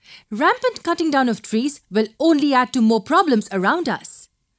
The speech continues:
What can we do to prevent this? Can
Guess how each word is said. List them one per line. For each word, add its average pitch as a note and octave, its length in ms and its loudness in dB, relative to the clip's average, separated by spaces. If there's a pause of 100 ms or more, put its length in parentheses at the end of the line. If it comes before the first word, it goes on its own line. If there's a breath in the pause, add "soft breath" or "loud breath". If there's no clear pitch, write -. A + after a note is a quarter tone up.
(380 soft breath)
What C#4 220 0
can D#4 160 0
we C#4 100 0
do C4 180 0
to B3 140 -4
prevent F#3 460 -4
this? - 400 -4 (640 soft breath)
Can A#4 160 0